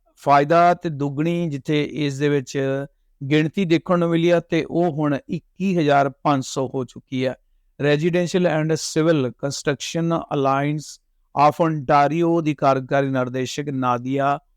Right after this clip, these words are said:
ਸੂਬੇ ਵਿੱਚ ਆਰਥਿਕ ਇਮੀਗ੍ਰੇਸ਼ਨ ਪ੍ਰੋਗਰਾਮਾਂ ਵਿੱਚ ਤਬਦੀਲੀ ਨੂੰ ਇੱਕ ਸਕਾਰਾਤਮਕ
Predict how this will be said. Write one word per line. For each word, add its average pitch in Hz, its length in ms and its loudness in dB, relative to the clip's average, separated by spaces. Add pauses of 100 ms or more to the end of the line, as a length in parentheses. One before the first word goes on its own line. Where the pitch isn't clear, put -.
(200)
ਸੂਬੇ 214 500 2
ਵਿੱਚ 147 280 0
ਆਰਥਿਕ 165 440 2
ਇਮੀਗ੍ਰੇਸ਼ਨ 165 540 -4
ਪ੍ਰੋਗਰਾਮਾਂ 135 500 -2
ਵਿੱਚ 135 320 -6
ਤਬਦੀਲੀ 147 520 -2
ਨੂੰ 143 280 -2
ਇੱਕ 143 160 -8
ਸਕਾਰਾਤਮਕ 143 800 -2